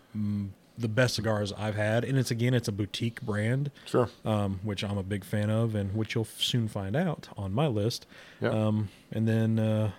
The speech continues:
Speaker 1: the last one he has is the Davidoff Chef Series two thousand eighteen. Um,
Speaker 2: I know you're a fan.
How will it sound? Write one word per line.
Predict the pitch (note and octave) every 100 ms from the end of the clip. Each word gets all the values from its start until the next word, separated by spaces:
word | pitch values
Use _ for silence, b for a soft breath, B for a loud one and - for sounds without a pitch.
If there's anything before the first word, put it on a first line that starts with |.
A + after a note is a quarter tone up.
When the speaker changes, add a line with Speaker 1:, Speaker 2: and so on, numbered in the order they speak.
| -
Speaker 1:
the | A2
last | A#2+ A#2+
one | C3
he | B2+
has | B2 B2 B2+ A#2+ - -
is | A#2+ A2+
the | A2 A#2
Davidoff | A2+ A2+ A#2 A#2 A2+ -
Chef | - - A#2 - -
Series | - - A2 G#2+ G#2+ G#2+ - B B B B _ - -
two | A2+
thousand | G#2+ G#2 G2+ F#2+
eighteen. | F#2 - F#2 - B B - -
Um, | F#2 F2+ F2 - - -
Speaker 2:
I |
know | G#2
you're | G2+ G2
a | F#2
fan. | A#2 G#2